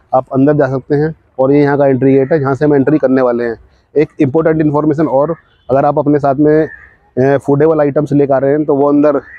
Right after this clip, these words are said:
अलाउड नहीं है, क्योंकि, ए, animals हैं और वो animals attract करते हैं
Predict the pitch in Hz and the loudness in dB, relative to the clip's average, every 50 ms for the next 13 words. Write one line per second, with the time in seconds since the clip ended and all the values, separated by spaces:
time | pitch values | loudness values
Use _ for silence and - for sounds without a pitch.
0 | - 131 139 139 139 139 131 131 131 131 139 147 151 143 _ _ _ _ _ _ | -4 -2 0 0 0 0 0 0 0 2 2 0 -2 -4 _ _ _ _ _ _
1 | _ _ _ _ _ - 127 127 147 151 151 143 127 139 135 135 135 139 135 139 | _ _ _ _ _ -4 0 2 2 2 2 2 2 0 0 2 2 0 0 0
2 | 131 139 143 147 151 156 139 151 160 165 165 151 135 143 143 143 147 156 156 156 | 0 2 2 2 2 2 2 0 0 0 0 -2 -2 -2 0 2 2 2 0 0
3 | - - 139 139 147 147 151 156 147 131 - - _ _ _ _ _ - 127 117 | -2 -2 -2 0 2 2 2 2 0 -2 -6 -14 _ _ _ _ _ -6 -6 -2
4 | 147 156 135 - 143 139 131 - 143 143 147 156 156 | -2 -4 -4 -2 -2 -4 -2 0 0 0 0 0 -2